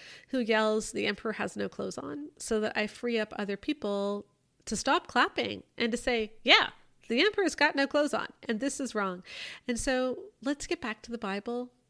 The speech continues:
Let's get back to the heart of Jesus for intimacy in marriage. And let's not talk about this really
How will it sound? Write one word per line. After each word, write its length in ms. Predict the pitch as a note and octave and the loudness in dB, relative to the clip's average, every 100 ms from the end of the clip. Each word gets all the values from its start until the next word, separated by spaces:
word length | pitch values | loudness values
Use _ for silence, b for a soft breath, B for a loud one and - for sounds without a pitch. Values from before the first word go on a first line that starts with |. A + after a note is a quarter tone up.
| _ _ | _ _
Let's 200 | C4 C4 | -8 -6
get 140 | - D4+ | -4 -4
back 180 | C#4+ | -4
to 80 | - | -6
the 80 | - | -16
heart 340 | - G#3 G#3+ | -8 -4 -2
of 100 | A3 | -4
Jesus 640 | G#3 G3 F#3+ G3+ G3+ - - _ | -4 -6 -6 -6 -8 -10 -16 _
for 140 | - | -8
intimacy 720 | - G#3+ - A3 A3 A#3 A3 - | -6 -6 -6 -6 -4 -4 -6 -6
in 180 | G#3+ G3 | -8 -6
marriage. 500 | G3 G3+ G#3 - - B B B - | -6 -6 -8 -10 -14 B B B -2
And 140 | A#3 | 0
let's 220 | C4+ - | 0 -2
not 180 | E4 E4 | -2 0
talk 400 | - G3+ G3+ - | 0 0 -2 -4
about 340 | - A3 G#3 G3+ | -6 -2 -2 -2
this 240 | G3+ - - _ | -4 -6 -12 _
really 440 | A3+ C4 C4 B3+ | -2 0 0 -2